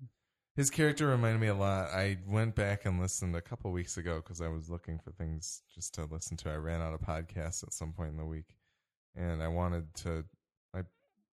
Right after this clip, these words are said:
turned my eye to Wait, Wait, Don't Tell Me, which is the game show that they play on N P R.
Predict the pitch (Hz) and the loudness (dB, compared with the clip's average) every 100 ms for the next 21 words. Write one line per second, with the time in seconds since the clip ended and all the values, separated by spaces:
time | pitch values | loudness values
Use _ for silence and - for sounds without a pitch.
0 | _ _ - - - - - _ - 156 | _ _ -20 -20 -20 -20 -20 _ 2 4
1 | 143 120 117 104 98 101 - 95 - 95 | 4 4 4 4 2 0 0 -4 -2 -4
2 | - 92 90 90 85 85 - 85 90 82 | -2 0 2 2 2 -2 -4 -6 -4 -2
3 | 85 85 85 85 82 85 85 - 85 80 | 0 0 0 0 0 0 -4 -4 -2 0
4 | 80 82 82 85 82 82 80 80 | 2 2 0 0 0 0 0 -2